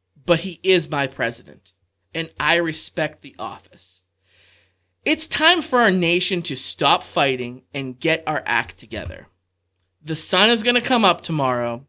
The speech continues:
and we still have the privilege to call the greatest country on earth home. I don't care if you're a conservative Republican or a progressive liberal, we all want America to succeed.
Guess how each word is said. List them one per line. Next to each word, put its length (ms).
and 180
we 80
still 420
have 220
the 80
privilege 680
to 120
call 600
the 120
greatest 640
country 420
on 240
earth 260
home. 340
I 100
don't 180
care 220
if 120
you're 140
a 40
conservative 600
Republican 760
or 280
a 80
progressive 640
liberal, 520
we 380
all 380
want 260
America 420
to 140
succeed. 540